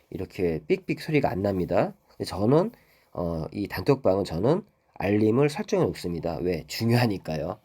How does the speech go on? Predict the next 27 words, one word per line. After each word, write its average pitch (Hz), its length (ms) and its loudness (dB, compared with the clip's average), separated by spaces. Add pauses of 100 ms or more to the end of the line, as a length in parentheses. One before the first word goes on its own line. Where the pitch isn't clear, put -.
(380)
어, 80 280 -6
사람들의 165 600 4
어떤 98 340 -2
사업의 151 340 0
우선순위에 107 520 0
따라 104 400 0 (160)
달라지겠지만, 95 920 0 (300)
저는 104 220 -2
단톡방에는 107 720 0
항상 113 260 -2
알림 107 340 2
설정을 135 400 0
해 131 140 0
놓아서, 90 680 -2 (340)
어, 82 220 -4
수시로 175 400 0
확인하고 104 460 0
있고, 156 440 2 (300)
어, 80 320 -6
또 87 240 -6
보고 107 220 2
있습니다. 78 580 -2 (500)
자, 87 100 -8
이거는 123 280 4
개인 107 440 0 (260)
상황에 175 400 0
따라서, 85 640 -2